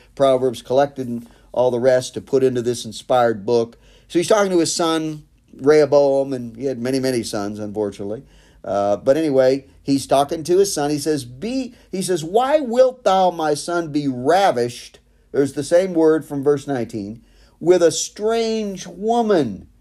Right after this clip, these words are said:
and embrace the bosom of a stranger?"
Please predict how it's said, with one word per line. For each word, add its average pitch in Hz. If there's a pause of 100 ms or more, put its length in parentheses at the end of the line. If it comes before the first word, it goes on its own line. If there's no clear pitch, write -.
(240)
and 180
embrace 185
the 180
bosom 180
of 175
a 180
stranger?" 180